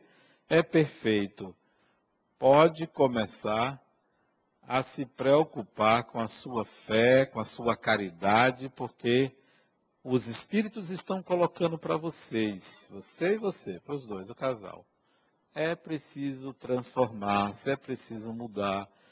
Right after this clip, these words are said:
é preciso dar valor ao interior, muito mais do que ao exterior, ao interior. Esse mundo interior nosso é a nossa base.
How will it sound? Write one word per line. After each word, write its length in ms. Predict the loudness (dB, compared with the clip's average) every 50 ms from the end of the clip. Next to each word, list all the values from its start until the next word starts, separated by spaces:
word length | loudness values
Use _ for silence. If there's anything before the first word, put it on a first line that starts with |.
| _ _ _ -4
é 80 | -4
preciso 480 | -4 -4 -6 -8 -6 -6 -10 -8 -4 4
dar 160 | 6 6 6
valor 480 | 8 8 6 6 6 6 6 6 8 8
ao 160 | 6 6 4
interior, 840 | 0 -4 -2 4 4 4 4 4 2 0 0 2 2 0 -2 -4 _ _ _ _ _ _ _ _ _ _ _ _ _ _
muito 420 | 4 8 8 8 8 6 4 -2 2
mais 360 | 4 6 8 8 6 4 2
do 140 | -2 -4 -2
que 200 | 2 6 6 8
ao 160 | 8 6 2
exterior, 760 | -4 -8 -4 2 2 2 2 2 -4 -8 -6 -6 -4 -4 -4
ao 200 | -4 -4 -6 -8
interior. 680 | -10 -16 -14 _ -2 -2 -2 -2 -4 -12 -12 -14 -16 -18 _ _ _ _ _ _ _ _ _ _ _ _ _ _ _ _ _ _ _ _ _ _ -2
Esse 500 | 2 4 4 4 4 2 -2 -4 -4 -4
mundo 500 | -2 0 2 4 4 4 4 2 4 4
interior 560 | 2 2 2 4 4 4 4 2 -4 -6 -8
nosso 600 | -8 -8 -4 -4 -2 -4 -4 -8 -14 -16 -16 -18 _ _ _ _ _ _ _ _ _ _ _ _ _ _ _
é 180 | -4 0 2 2
a 140 | 2 2 0
nossa 440 | 2 2 2 2 0 0 -4 -4
base. 1000 | -4 -4 0 2 2 4 4 4 2 0 -2 -8 -12 -10 -10 -10 -10 -10 -12 -16